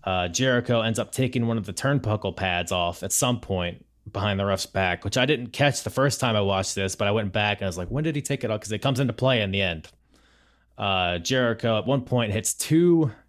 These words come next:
consecutive lion salts, but only for a two count, which is a, a weird, weird, weird thing. I guess he, he, if he hit the breakdown once, he would have beat him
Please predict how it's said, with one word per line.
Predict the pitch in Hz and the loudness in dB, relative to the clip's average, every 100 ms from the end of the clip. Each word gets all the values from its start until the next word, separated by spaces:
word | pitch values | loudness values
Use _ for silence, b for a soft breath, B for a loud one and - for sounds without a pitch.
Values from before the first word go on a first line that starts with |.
| _ | _
consecutive | - 113 - 170 160 135 117 92 | -10 -6 2 2 2 0 0 0
lion | 104 123 147 127 | 0 2 2 0
salts, | - 92 80 - | 0 -2 -4 -8
but | - 113 | -8 -4
only | 113 139 | 0 0
for | 120 113 | 0 -2
a | 98 | -2
two | - 143 | 0 0
count, | 104 82 - | 0 -4 -4
which | 87 - | -10 -8
is | 85 | -6
a, | 82 80 80 | -4 -4 -6
a | 82 | -8
weird, | 82 92 87 85 78 b b b b b _ | -8 -6 -4 -6 -10 b b b b b _
weird, | 104 85 78 87 | -6 -4 -6 -10
weird | 92 95 85 | -6 -6 -4
thing. | - 90 | -4 -2
I | 90 | -2
guess | 101 | -4
he, | 240 104 104 | -4 -2 -2
he, | 107 113 113 120 | -2 -2 -2 -2
if | |
he | 127 117 | -2 0
hit | 151 | 0
the | 113 | -2
breakdown | 113 165 131 139 110 98 | 0 0 0 0 2 2
once, | 104 120 92 | 0 0 -2
he | 101 | -4
would | 95 | -4
have | 85 | -4
beat | 95 87 | -6 -6
him | 90 | -8